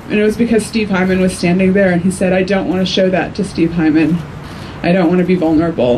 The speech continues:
in front of Steve Hyman." And I was also there a minute later when Steve Hyman came over and handed a manila envelope to Aaron's lawyer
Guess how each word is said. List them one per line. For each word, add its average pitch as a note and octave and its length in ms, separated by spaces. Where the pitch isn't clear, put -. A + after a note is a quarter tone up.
in F3+ 140
front F3 180
of F3 100
Steve F#3 240
Hyman." F3+ 460
And G#3+ 140
I A3+ 80
was A#3 160
also A#3+ 320
there A#3 280
a G#3+ 40
minute A3 260
later A3+ 400
when G3+ 100
Steve A#3 280
Hyman G3+ 360
came G#3+ 220
over A3 300
and A3+ 360
handed A3+ 320
a G#3+ 60
manila G3+ 340
envelope F#3+ 500
to A3 100
Aaron's F#3 340
lawyer F#3 480